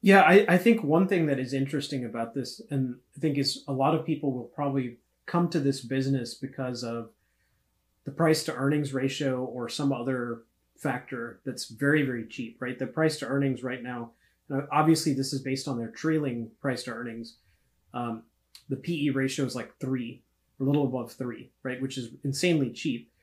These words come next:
And their dividend is around twenty, twenty-four percent or so. Um, you know, they're, they're paying about two dollars a share in dividends. So, you know, if you were to buy this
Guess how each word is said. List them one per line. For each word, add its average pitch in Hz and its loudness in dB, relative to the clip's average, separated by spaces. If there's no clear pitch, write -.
And 143 0
their 139 4
dividend 165 2
is 127 -2
around 123 -6
twenty, 165 0
twenty-four 143 -4
percent 135 -4
or 120 -8
so. 127 -12
Um, 117 -6
you 135 -2
know, 127 -2
they're, 135 2
they're 147 2
paying 170 2
about 143 0
two 202 0
dollars 170 4
a 117 -8
share 156 0
in 123 0
dividends. 117 -4
So, 160 6
you 170 2
know, 160 6
if 170 4
you 202 6
were 175 8
to 156 4
buy 202 8
this 139 0